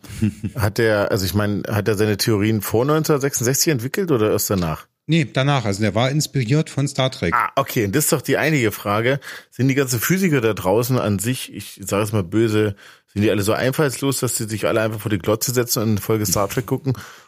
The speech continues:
Speaker 2: und dann überlegen, Mensch, da müsste man eigentlich mal nachforschen, ob das überhaupt alles so geht.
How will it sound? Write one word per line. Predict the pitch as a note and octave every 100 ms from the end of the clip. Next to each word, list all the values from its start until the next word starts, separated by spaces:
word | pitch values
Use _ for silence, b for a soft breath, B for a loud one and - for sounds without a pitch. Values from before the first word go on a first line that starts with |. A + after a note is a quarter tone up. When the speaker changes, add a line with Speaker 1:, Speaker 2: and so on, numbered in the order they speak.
| _
Speaker 2:
und | A#2 A#2 A#2+
dann | B2
überlegen, | A#2 A2 B2 A#2 G#2 B _
Mensch, | A2 G#2
da | G#2+
müsste | A2 B2+ D#3
man | A#2
eigentlich | B2
mal | B2 G2+
nachforschen, | F#2 G#2+ C3 C#3 B2 A#2 G2+ A2 B2 C3 D3+
ob | -
das | B2+ A#2 -
überhaupt | A2 A2 -
alles | B2 A#2
so | B2+
geht. | C3 B2 D#2+